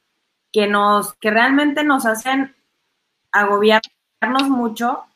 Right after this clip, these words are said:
Nada más déjenme aquí, hago porque me está apareciendo algo. Pero a ver, este tema tan interesante y como lo dices, bueno, ya tengo yo la paciencia, ya llegó esto, dijiste algo bien puntual.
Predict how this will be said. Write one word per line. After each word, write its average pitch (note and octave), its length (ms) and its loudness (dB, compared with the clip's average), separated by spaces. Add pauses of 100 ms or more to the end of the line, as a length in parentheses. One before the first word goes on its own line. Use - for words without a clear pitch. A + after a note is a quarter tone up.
(140)
Nada F#3 140 -12
más G#3 100 -10
déjenme A3 360 -8
aquí, G#3+ 280 -14
hago F#3+ 460 -8 (340)
porque E3 160 -14
me E3 60 -12
está D#3+ 160 -12
apareciendo F3+ 460 0
algo. F3 280 0 (420)
Pero A#3 140 6
a A#3+ 40 4
ver, B3 260 4
este D#4 260 0
tema E4+ 340 2
tan C#4+ 160 2
interesante A3+ 640 0
y - 40 -12
como G#3+ 220 -2
lo F#3 120 0
dices, F#3+ 320 -2
bueno, F#3+ 220 -4
ya A3 220 0
tengo C#4+ 220 0
yo C4+ 140 -4
la C4+ 200 2
paciencia, A#3 640 -2
ya A3 80 -2
llegó A3 280 2
esto, A3+ 380 -2
dijiste A3 340 -6
algo C4 200 -2
bien A#3+ 280 -2
puntual. G#3+ 480 0